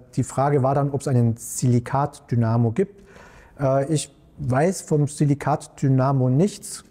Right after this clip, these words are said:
könnte mir im Moment auch nicht vorstellen, wie der funktioniert. Äh,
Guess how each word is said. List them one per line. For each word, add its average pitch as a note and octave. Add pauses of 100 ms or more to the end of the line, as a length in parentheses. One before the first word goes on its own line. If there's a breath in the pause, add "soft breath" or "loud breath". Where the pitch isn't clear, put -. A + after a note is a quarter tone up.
könnte D3+
mir C3+
im B2+
Moment C3+
auch D3+
nicht D#3+
vorstellen, C#3+
wie C3
der B2+
funktioniert. C#3+ (680 loud breath)
Äh, C3